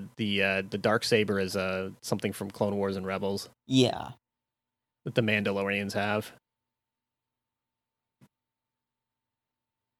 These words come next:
Speaker 2: Is that supposed to be one of those whole things where it's like, uh,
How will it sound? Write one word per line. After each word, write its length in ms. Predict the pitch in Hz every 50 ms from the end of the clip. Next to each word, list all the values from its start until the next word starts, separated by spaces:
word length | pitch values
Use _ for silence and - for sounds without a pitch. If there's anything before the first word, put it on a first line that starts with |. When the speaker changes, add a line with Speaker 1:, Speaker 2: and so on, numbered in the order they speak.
| _ _ _ _ _ _ _ _ _ _ _ _ _ _ _ _ _ _ _ _ _ _ -
Speaker 2:
Is 80 | 131
that 80 | 139 143
supposed 220 | 143 - 151 143
to 60 | -
be 40 | 175
one 140 | 160 156 143
of 40 | 131
those 140 | 131 127 117
whole 200 | - 127 120 120
things 360 | - - 113 110 117 113 -
where 80 | 113
it's 180 | 110 101 - -
like, 280 | 110 107 101 - - -
uh, 320 | 104 92 95 90 87 107